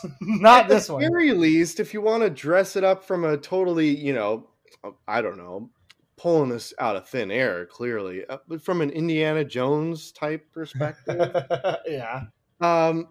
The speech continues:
Speaker 2: maybe have, like, the crowd that's down below start cheering or something, like, show the, the reverse, where it's like, finally the people are liberated because this man is gone,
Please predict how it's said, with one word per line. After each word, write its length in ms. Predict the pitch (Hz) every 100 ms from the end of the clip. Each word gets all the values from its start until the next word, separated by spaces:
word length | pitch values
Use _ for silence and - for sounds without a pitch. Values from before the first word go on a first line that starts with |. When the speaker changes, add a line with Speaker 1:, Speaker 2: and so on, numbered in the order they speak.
| _ _ -
Speaker 2:
maybe 420 | 165 185 226 226
have, 300 | 220 214 190
like, 240 | 202 185
the 80 | 151
crowd 640 | - - 139 139 165 175
that's 220 | 156 147 -
down 360 | 139 143 143
below 640 | 131 127 117 120 131 147
start 420 | 143 - 117 107 -
cheering 640 | - 135 143 175 202 202
or 140 | 208
something, 580 | 196 208 208 202 208 208
like, 300 | 156 143 - _ _ _ -
show 380 | - 143 143
the, 240 | 139 135 - _ -
the 80 |
reverse, 840 | 113 117 107 113 147 226 - - -
where 220 | 120 131 120
it's 160 | -
like, 320 | 131 120 - _ _ _
finally 560 | - 160 165 165 170 170
the 120 | 139
people 460 | - 151 156 151 131
are 120 | 110
liberated 760 | 107 156 180 190 185 185 185 160
because 360 | 147 170 156
this 220 | 156 151
man 240 | 160 160 165
is 140 | 156
gone, 600 | 160 165 175 185 202 202